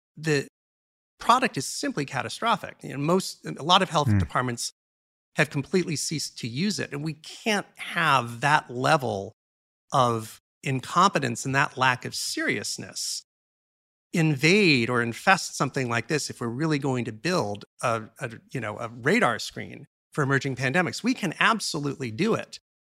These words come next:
Speaker 1: but I'm take much more heart from the kinds of things that companies like Palantir can allegedly do than from the kinds of projects the federal government has overseen. I mean, it's hard to imagine a more urgent task than getting vaccines distributed. But even that I T project was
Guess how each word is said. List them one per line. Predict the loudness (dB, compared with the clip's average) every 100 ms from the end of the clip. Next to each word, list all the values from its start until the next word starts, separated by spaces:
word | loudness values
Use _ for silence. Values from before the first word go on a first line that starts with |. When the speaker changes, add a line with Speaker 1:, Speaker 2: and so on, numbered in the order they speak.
| -8
Speaker 1:
but | 6 8
I'm | 8 4 -4 _ -6
take | -6 -2
much | 0 0 0
more | 0 0
heart | 2 0 0 -8 _
from | 0 2 2 0 -4 -6
the | -4
kinds | 0 0 -2
of |
things | -4 -4 -6
that | -12 _ -6
companies | -6 -4 -4
like | -4 -6 -4
Palantir | -4 -4 -8 -4 -2 -2
can | -4
allegedly | -4 -4 -6 -8 -8
do | -6 -6 -8 -12 _ _ _ _
than | -2 0
from | 0
the | -4
kinds | -6 -4 0 2 0
of | -6
projects | 0 2 2 0 -4 -10 -10
the | -10
federal | -2 -2 0
government | 0 0 0 -4 -8
has | -6
overseen. | -6 -4 -8 -4 -2 -2 -4
I |
mean, | -4 -4
it's | -6
hard | -6 -4 -2
to | -4
imagine | -4 -2 -2 -2 0
a | 0
more | 0 -4 -4
urgent | -2 -2 -2 -6 -6
task | -4 -2 -4 -6 -8 -10 _ _ _ _
than | 2 2 4
getting | 2 4
vaccines | 4 2 0 -2 -2 -2
distributed. | -4 -6 -4 -4 -4 -4
But | -2
even | 0 2
that | 4 4 4
I | -2
T | -2 -6 -8
project | _ 0 0 -2 -6
was | -4 -4